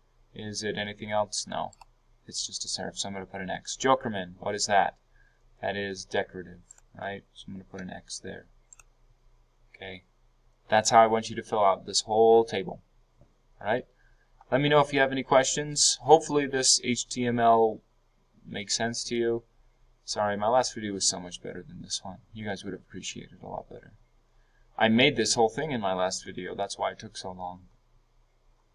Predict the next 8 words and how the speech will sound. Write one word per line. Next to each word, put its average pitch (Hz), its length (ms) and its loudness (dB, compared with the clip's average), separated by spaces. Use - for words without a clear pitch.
And 92 300 -8
probably 95 420 -6
why 90 180 -6
it 87 80 -12
didn't 90 280 -12
load. 92 300 -8
That's - 180 -16
okay. - 280 -16